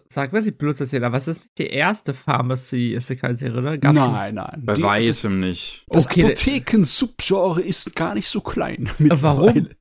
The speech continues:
Speaker 1: Weil, kannst du erklären? Und, oder macht, ist die hier jetzt besonders? Oder ist, macht die es gleich wie die anderen?
Speaker 2: Ähm,
Speaker 3: Ich hab die anderen nicht gesehen.
Speaker 2: äh, das,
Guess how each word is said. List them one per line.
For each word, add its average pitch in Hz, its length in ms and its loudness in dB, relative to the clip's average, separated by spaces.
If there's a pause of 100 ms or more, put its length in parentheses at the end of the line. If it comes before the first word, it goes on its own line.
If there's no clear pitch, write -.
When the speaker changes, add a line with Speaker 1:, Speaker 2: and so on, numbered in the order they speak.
Speaker 1:
Weil, 143 160 4
kannst 185 180 2
du 220 40 4
erklären? 160 480 0
Und, 147 160 -4
oder 143 180 2
macht, 139 240 0
ist - 260 -8
die 175 120 4
hier 190 180 4
jetzt 170 220 0
besonders? 156 520 0
Oder 143 160 -2
ist, 147 200 -2
macht 143 260 0
die 160 60 0
es 131 180 -8
gleich 127 260 -4
wie 139 80 -4
die 127 120 -4
anderen? 175 420 -8 (420)
Speaker 2:
Ähm, 208 500 0
Speaker 3:
Ich - 80 -20
hab 120 120 -10
die 135 120 -2
anderen 139 280 0
nicht 139 180 -6
gesehen. 107 580 -2 (840)
Speaker 2:
äh, 175 260 0
das, - 1040 -6